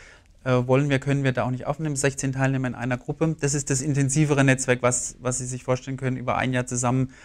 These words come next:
ähm, gearbeitet mit dieser Gruppe, ist natürlich der insen-, intensivere Teil. Und es gibt die gro-, große Form des Netzwerks, das sind eben alle unsere Teilnehmer und Absolventen, die wir über einen Mail-Verteiler, ähm, zusammengeschlossen haben. Das läuft seit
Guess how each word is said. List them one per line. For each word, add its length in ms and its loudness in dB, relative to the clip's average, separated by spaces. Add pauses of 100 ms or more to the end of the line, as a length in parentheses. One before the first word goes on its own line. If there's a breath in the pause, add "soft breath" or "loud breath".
(400 loud breath)
ähm, 380 0 (160)
gearbeitet 480 2
mit 120 -4
dieser 180 -4
Gruppe, 260 -12
ist 160 -8
natürlich 220 -6
der 120 -6
insen-, 240 -6 (220)
intensivere 560 -2
Teil. 320 4 (260 loud breath)
Und 100 2
es 140 2
gibt 220 -2
die 100 -16
gro-, 240 2
große 380 4
Form 240 6
des 160 0
Netzwerks, 440 2
das 120 -8
sind 140 -4
eben 160 -4
alle 260 2
unsere 420 -6
Teilnehmer 440 0
und 100 -2
Absolventen, 500 -2
die 160 -8
wir 100 0
über 200 2
einen 240 2
Mail-Verteiler, 720 4 (680 soft breath)
ähm, 360 2
zusammengeschlossen 880 2
haben. 240 2
Das 160 -10
läuft 240 0
seit 240 -2